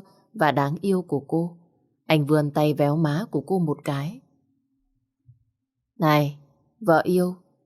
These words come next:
giận thật đi à?" Yến Trang không trả lời.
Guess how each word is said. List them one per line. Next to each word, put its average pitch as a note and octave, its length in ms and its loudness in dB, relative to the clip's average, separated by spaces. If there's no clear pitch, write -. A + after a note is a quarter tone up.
giận D#3+ 300 0
thật - 180 0
đi E3+ 140 2
à?" D3 220 -2
Yến D#3 240 2
Trang D3+ 260 2
không D#3 200 -2
trả C#3+ 200 0
lời. C3+ 300 -2